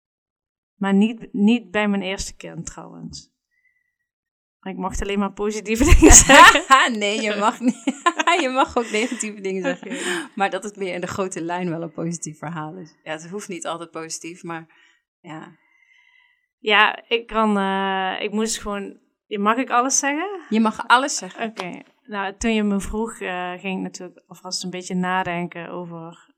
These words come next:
Speaker 1: eh, het verloop van, eh, de zwangerschappen en het krijgen van de kinderen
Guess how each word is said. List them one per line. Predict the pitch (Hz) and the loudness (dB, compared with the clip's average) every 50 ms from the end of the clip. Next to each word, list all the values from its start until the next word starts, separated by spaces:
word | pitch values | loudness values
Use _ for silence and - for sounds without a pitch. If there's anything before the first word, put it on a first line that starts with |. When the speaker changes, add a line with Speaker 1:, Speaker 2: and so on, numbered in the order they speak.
| _ _ _ | _ _ _
Speaker 1:
eh, | 175 170 170 | -18 -16 -16
het | - - - | -16 -16 -14
verloop | - 175 185 196 202 202 202 - - | -12 -8 -6 -4 -4 -4 -6 -8 -12
van, | - - 196 190 190 190 190 185 - - _ _ _ _ _ _ _ _ _ _ _ _ _ _ _ | -6 -4 -4 -2 -2 -4 -6 -6 -10 -14 _ _ _ _ _ _ _ _ _ _ _ _ _ _ _
eh, | - 196 180 180 180 180 170 | -16 -14 -12 -10 -10 -12 -10
de | 175 | -8
zwangerschappen | - - 202 202 196 202 196 - - - 185 185 185 - 180 175 175 175 - | -8 -4 -2 -2 -2 -2 -4 -8 -10 -10 -12 -12 -12 -12 -12 -10 -10 -10 -10
en | - - 180 175 175 175 175 175 175 175 175 - _ | -8 -8 -8 -6 -6 -6 -6 -6 -6 -8 -8 -12 _
het | _ - | _ -16
krijgen | - - 185 185 185 190 | -10 -8 -8 -8 -8 -8
van | 185 185 180 | -10 -10 -10
de | 180 180 | -10 -10
kinderen | - 180 175 180 180 165 165 175 170 170 - - | -10 -10 -8 -8 -8 -8 -10 -12 -12 -12 -14 -16